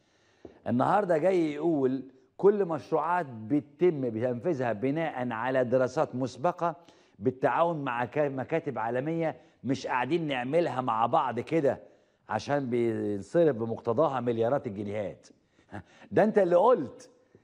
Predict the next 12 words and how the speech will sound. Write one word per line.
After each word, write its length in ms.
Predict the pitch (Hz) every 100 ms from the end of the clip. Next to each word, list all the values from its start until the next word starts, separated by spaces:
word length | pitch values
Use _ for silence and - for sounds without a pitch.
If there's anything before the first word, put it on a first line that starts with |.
| _ _ _
ده 420 | 104 156 156 151
مهاب 300 | 143 156 226
مش 260 | 214 220 240
طلع 200 | 240 196
فضحك، 680 | 185 269 214 131 - - - _ _ _ _ _
بيكلمك 560 | 131 135 156 220 220 -
على 220 | 151 160
مشروع 600 | 156 131 - 226 220 190
والصبح 560 | 151 143 135 - 202 156
تكلمه: 680 | 131 147 147 190 180 160 147
"أنت 240 | 139 135 139
نمت؟" 380 | 147 170 139